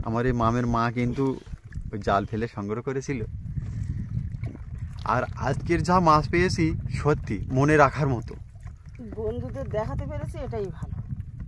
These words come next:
Speaker 1: মনে রাখার মতো যে এই জলে আর এই চরে এত মাছ না দেখলে ভাবতেই পারবে না।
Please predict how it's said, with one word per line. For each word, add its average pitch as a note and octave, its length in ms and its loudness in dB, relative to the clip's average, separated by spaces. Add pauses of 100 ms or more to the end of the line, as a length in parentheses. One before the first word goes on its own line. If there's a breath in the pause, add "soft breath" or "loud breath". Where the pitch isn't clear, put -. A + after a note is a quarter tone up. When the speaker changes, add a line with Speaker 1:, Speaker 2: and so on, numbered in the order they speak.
(200)
Speaker 1:
মনে C#3+ 180 4 (100)
রাখার D3 340 2
মতো F3 200 2 (640)
যে C3+ 140 2 (1040)
এই F3+ 120 6 (180)
জলে D3+ 300 6 (140)
আর C#3 80 6 (100)
এই D3+ 80 0 (120)
চরে C3+ 240 2 (200)
এত A2 140 -8 (160)
মাছ C3+ 260 -2 (920)
না G#2+ 100 0 (120)
দেখলে C3 220 -2 (280)
ভাবতেই G2+ 400 -6
পারবে C#3+ 280 -4
না। G#2+ 60 -8